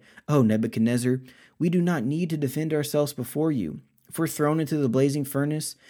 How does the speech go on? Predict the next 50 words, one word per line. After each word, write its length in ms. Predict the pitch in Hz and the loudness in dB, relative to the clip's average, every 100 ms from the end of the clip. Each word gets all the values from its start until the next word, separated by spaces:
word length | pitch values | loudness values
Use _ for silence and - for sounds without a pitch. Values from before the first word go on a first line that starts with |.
| - - | -12 -6
the 80 | |
God 300 | 110 127 147 | 0 2 2
whom 200 | 156 131 | 2 2
we 180 | 117 175 | 2 2
serve 340 | 180 214 226 220 | 0 2 2 0
is 160 | 113 | -2
able 240 | 120 113 104 | -2 -2 -4
to 60 | |
save 340 | - 131 147 101 | -4 -2 -2 -4
us. 220 | - - _ - - | -10 -14 _ -20 -6
He 140 | 143 | 0
will 140 | 131 | 0
rescue 420 | 113 143 - 151 143 | 0 -4 -4 -2 -2
us 80 | |
from 220 | 143 123 113 | -2 0 0
your 100 | 104 | -2
power, 460 | - 131 127 95 | -2 -2 -2 -2
your 140 | 98 85 | -4 -6
majesty. 640 | 82 80 92 - 78 - _ _ - - - | -6 -8 -10 -8 -10 -12 _ _ -20 -18 -2
But 180 | 131 160 | 2 2
even 240 | 226 226 | 4 2
if 80 | 202 | 2
he 80 | 123 | 0
doesn't, 400 | 107 95 107 113 - - - | 0 0 -2 -6 -12 -20 -4
we 80 | 202 | 2
want 160 | 247 | 4
to 60 | 233 | 4
make 180 | 214 175 | 4 0
it 40 | |
clear 260 | - 180 190 | -2 0 2
to 80 | 120 | 0
you, 280 | 92 95 - - | -2 -6 -8 0
your 160 | 117 | 4
majesty, 560 | 110 95 101 - 107 120 - - | 4 2 -4 -6 -6 -8 -10 -6
that 100 | 139 | 0
we 100 | 202 | 2
will 140 | 285 214 | 2 4
never 420 | 123 135 185 175 | 4 4 2 0
serve 400 | - 139 151 131 | 0 0 2 2
your 140 | 131 | 2
gods 500 | 117 107 127 143 - - _ | 2 0 0 -4 -8 -16 _
or 140 | 127 123 | -2 0
worship 500 | 123 135 139 160 - | 0 0 0 -6 -4
the 80 | 110 | -2
gold 260 | 117 123 | 0 -2
statue 440 | - 107 110 - 117 | -2 -2 0 0 0
you 220 | 110 104 | 0 -2
have 120 | 95 | -2
set 240 | - 104 | -4 -2
up." 240 | 95 104 | -2 -4